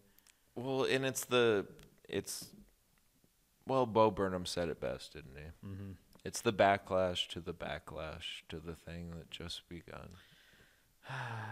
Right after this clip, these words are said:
Speaker 2: And I don't, you know what? If you're not gonna see the movie 'cause Patton Oswalt's in it,
Speaker 1: Good.
Speaker 2: I don't, who cares?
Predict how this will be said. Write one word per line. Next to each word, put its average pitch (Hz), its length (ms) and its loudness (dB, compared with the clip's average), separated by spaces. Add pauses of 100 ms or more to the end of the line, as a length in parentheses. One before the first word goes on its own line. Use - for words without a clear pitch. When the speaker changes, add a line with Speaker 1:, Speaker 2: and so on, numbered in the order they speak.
(680)
Speaker 2:
And 151 80 2
I 185 80 4
don't, 208 220 -2
you 180 100 -2
know 196 140 6
what? 196 180 6
If - 140 -6
you're 165 80 2
not 175 100 4
gonna 165 140 0
see 160 120 -2
the 151 100 0
movie 123 340 0
'cause 110 220 -2
Patton - 280 0
Oswalt's 104 360 -4
in 107 100 -4
it, 107 220 -6 (480)
Speaker 1:
Good. 117 260 -2 (300)
Speaker 2:
I 127 80 -4
don't, 151 180 -2 (320)
who 143 120 -8
cares? 104 460 -6